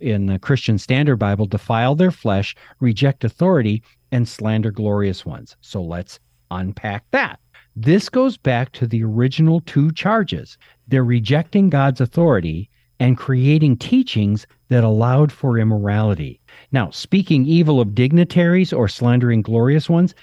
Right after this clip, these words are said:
in the book of Revelation, an angel of a church is a human leader. When you look at it, it says,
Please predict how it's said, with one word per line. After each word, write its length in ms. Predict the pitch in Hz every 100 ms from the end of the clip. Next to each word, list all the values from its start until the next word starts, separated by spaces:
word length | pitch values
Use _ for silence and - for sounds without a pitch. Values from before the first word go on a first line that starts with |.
| _ _
in 160 | 147 139
the 100 | 135
book 240 | 113 190
of 140 | 202 156
Revelation, 840 | 156 143 123 147 170 110 90 107 - _
an 220 | 139 131 -
angel 600 | 143 165 220 147 135 135
of 160 | - 113
a 80 | 117
church 880 | - - 226 113 90 - - - - _ -
is 240 | 139 123
a 160 | 127 120
human 680 | - - 160 156 151 139 131
leader. 540 | 143 147 101 71 - _ _ _
When 240 | 117 127 160
you 120 | 208
look 180 | 208 185
at 60 |
it, 40 | 110
it 40 |
says, 240 | - 110